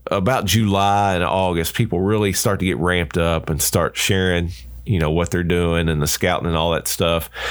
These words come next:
And then, of course, as the season start opening, the, the harvest photos flood the, my news feed. But,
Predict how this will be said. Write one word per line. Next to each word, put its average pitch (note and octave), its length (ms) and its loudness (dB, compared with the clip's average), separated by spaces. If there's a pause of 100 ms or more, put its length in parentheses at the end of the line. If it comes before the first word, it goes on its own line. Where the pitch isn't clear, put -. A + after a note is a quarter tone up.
(140)
And F2+ 180 0
then, F#2 140 0
of E2+ 80 -2
course, G2+ 300 0
as D#2+ 100 -2
the E2 80 -2
season G2 400 0
start G2+ 320 0
opening, F#2+ 440 0
the, D2+ 280 0
the D2+ 460 0 (100)
harvest G#2 400 0
photos G2 460 0
flood G2 400 0
the, E2+ 280 0
my F2 220 0
news F#2+ 260 0
feed. F#2+ 460 0 (1040)
But, F2+ 300 0